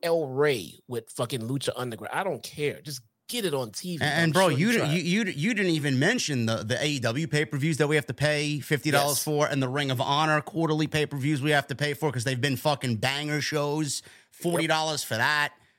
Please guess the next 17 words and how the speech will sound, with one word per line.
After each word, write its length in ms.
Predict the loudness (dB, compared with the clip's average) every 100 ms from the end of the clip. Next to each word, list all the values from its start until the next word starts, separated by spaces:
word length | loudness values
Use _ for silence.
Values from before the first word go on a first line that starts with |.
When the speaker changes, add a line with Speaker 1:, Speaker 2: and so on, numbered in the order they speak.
| -4
Speaker 2:
or 100 | 0
thirty 280 | 4 4 4
dollars, 280 | 4 2 2
whatever 180 | 2
the 60 | 0
fuck 260 | 4 2 4
it 60 | 0
is. 260 | 0 -4 -12 _ -4
I, 180 | -2 0
I 20 |
mean, 180 | -2 -2
i-, 120 | -2
it's 160 | -4 -4
a 40 |
lot 340 | -4 -2 0 0
of 60 |
money. 380 | 0 0 -2 -6